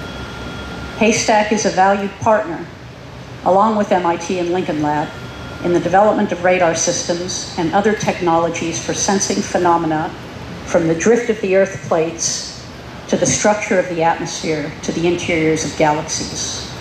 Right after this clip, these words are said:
I applaud Haystack's, Haystack's broader commitment and contributions to education,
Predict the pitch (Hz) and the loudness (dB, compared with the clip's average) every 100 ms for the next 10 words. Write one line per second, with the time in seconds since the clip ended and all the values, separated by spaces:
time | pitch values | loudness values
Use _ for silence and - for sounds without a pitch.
0 | - - - - - - - - - - | -12 -12 -10 -10 -10 -10 -10 -10 -10 -10
1 | - 190 196 - 233 226 202 - 202 208 | 0 2 4 4 6 6 4 0 -2 -4
2 | - 180 175 - - 190 190 - 175 156 | -2 -2 -2 -8 -6 -6 -4 -2 -4 -4
3 | - 175 190 208 196 - 180 175 175 185 | -2 4 4 4 -2 -6 -6 -4 -4 -6
4 | - - - 160 - 208 202 190 190 190 | -10 -12 -8 -4 2 2 2 0 0 0
5 | - 160 - 180 175 202 175 165 - 143 | -2 -2 -2 -2 -2 0 0 0 -2 -6